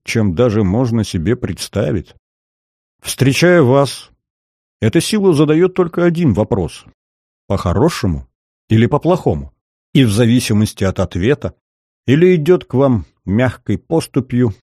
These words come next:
отделяя разными милостями, или же бьёт прямо в голову железным кулаком. Ты догадываешься, о чём я пишу.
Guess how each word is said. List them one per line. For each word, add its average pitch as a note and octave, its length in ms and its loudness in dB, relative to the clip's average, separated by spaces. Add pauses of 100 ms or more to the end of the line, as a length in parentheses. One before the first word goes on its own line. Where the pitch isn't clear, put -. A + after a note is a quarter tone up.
(120)
отделяя A#2 580 2
разными A2 460 2
милостями, G#2 800 -2 (420)
или D#3 180 2
же C3+ 160 2
бьёт A#2+ 520 0
прямо A2 340 2
в F2+ 80 -4
голову G2 420 0
железным F#2 540 -2
кулаком. F2+ 600 -6 (420)
Ты G#3 100 -2
догадываешься, A#2 800 0
о D#2+ 40 -6
чём E2+ 220 -4
я D#2+ 120 -4
пишу. - 440 -10